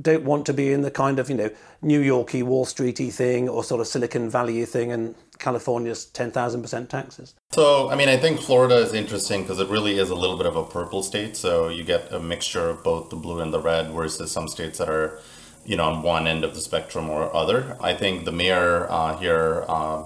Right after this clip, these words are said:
Speaker 2: you know, Suarez has done a really good job of kind of raising the profile, and Miami specifically, good or bad, has kind of embraced that crypto narrative, which previously I don't think it really had that one thing that was unique to Miami, and I think that's a really good thing for the ecosystem here.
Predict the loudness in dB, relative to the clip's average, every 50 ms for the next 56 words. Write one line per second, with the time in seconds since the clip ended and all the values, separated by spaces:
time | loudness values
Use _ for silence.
0 | -10 -12 -12 -10 -10 -10 -4 0 0 2 2 2 0 -2 -4 -4 -4 -4 -4 -6
1 | -6 -6 -6 -6 -8 -4 -2 -2 -2 -2 -4 -6 -8 -8 -8 -6 -6 -6 -6 -6
2 | -6 -8 -8 -10 -6 -6 -6 -6 -2 0 0 0 2 0 -2 -4 -6 -12 -18 -20
3 | -20 -20 -14 -2 2 2 4 4 2 2 0 2 2 2 0 -2 -6 -6 -8 -8
4 | -4 -4 -4 -4 -4 -8 -8 -8 -6 -6 -6 -8 -8 -10 -10 -10 -4 0 2 2
5 | 2 4 4 4 4 4 4 4 2 0 0 -6 -4 -4 -4 -4 -4 -4 -2 -2
6 | -2 -4 -4 -4 -4 -4 -4 -6 -6 -6 -4 -2 -4 -2 0 0 0 0 0 -2
7 | -2 -4 -4 -6 -8 -10 -10 -16 -18 -20 -18 -8 -4 -2 -2 -2 -4 -6 -2 0
8 | 0 0 0 -2 -4 -4 -6 -6 -4 -2 -2 -2 -2 -2 -2 -2 -2 -2 -4 -6
9 | -4 -4 -4 -4 -4 -4 -6 -6 -6 -4 -4 -4 -4 -4 -4 -6 -8 -10 -12 -20
10 | -20 -20 -20 -10 -4 -4 -2 0 0 -2 -2 -2 0 2 2 4 4 4 2 2
11 | 0 -2 -2 -4 -4 -4 -4 -6 -6 -6 -6 -6 -6 -8 -10 -10 -6 -6 -4 -4
12 | -6 -6 -6 -8 -6 -4 -6 -6 -6 -8 -10 -8 -10 -8 -8 -6 -6 -4 -4 -6
13 | -8